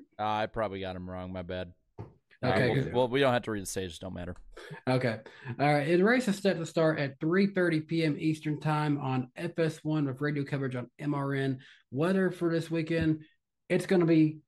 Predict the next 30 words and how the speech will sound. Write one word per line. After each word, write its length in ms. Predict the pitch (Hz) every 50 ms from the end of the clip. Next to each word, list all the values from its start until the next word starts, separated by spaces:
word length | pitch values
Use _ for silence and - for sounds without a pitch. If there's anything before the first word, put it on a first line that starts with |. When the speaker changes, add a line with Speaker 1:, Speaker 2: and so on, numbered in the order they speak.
| _ _ _
Speaker 2:
hot, 500 | - - - - 156 127 113 123 - - _
insanely 1120 | - 156 151 147 139 - - - - - - 208 196 202 202 202 202 190 185 175 170 156 143
hot 340 | 123 - - 151 139 131 127
out 200 | 123 127 127 -
there 180 | - 127 123 120
at 80 | 127
Saint 260 | - - 135 131 131
Louis. 260 | 135 135 135 131 131 131
So 340 | 131 120 117 117 117 117 117 - _ _ _ _
you 260 | 117 120 147 180 196 196
two 340 | - 147 131 120 117 117 113
who 100 | 123 127
will 100 | 127 127
be 200 | 113 123 143 160
there, 260 | 165 170 175 175 170
make 160 | 170 175 170 -
sure 240 | - - 165 160
you 160 | 151 151 156 147
have 160 | 143 139 127
sunscreen. 500 | - - 156 170 190 190 - 240 240 220 165
Make 140 | 156 165 -
sure 160 | - - 160
you 120 | 156 160
drink 300 | 156 156 160 156 151 -
plenty 340 | - - 185 190 190 190 190
of 120 | 165 170 170
water 380 | 160 151 135 131 127 117 117 110
while 180 | 110 110 110
you're 180 | 113 113 113 110
there. 280 | 120 131 147 160 160